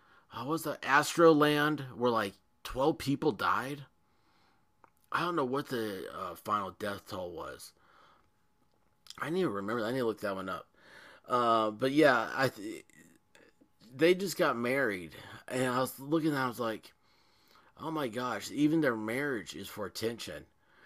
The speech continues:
But, uh, <laughs> I bet they're, they're mad that, yeah, the trial got the, their shine. Um,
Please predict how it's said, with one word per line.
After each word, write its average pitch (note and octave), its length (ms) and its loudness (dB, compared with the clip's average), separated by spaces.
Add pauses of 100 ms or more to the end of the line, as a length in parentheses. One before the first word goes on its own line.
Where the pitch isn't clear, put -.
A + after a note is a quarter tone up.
(260)
But, A#2+ 300 4
uh, A2+ 320 2
<laughs> - 60 -2
I - 0 -
bet C3+ 160 0 (280)
they're, B2+ 100 0
they're G2+ 80 -2 (180)
mad C3 260 0
that, D3+ 340 -6
yeah, F3+ 280 2
the A#2 160 -4
trial B2 340 2
got C3+ 340 0
the, G#2 280 -4
their D#3+ 180 -2
shine. D#3+ 560 0 (760)
Um, A#2 720 4